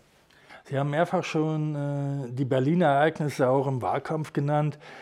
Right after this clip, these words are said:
Wie groß ist die Sorge, dass die aktuelle Bundesregierung, an der die S P D ja auch beteiligt ist, als kleiner Partner, äh,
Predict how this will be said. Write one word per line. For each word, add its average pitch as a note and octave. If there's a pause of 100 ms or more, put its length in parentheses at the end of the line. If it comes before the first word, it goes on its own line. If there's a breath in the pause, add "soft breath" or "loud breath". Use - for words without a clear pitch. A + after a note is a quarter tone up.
(120)
Wie D#3
groß F#3
ist F#3+
die F3
Sorge, E3+
dass D3+
die D3+
aktuelle D#3+
Bundesregierung, C#3
an B2+
der C3+
die C#3
S C#3
P -
D C3+
ja C3+
auch E3+
beteiligt C3+
ist, C#3+
als B2+
kleiner C#3
Partner, C#3 (440 loud breath)
äh, C#3+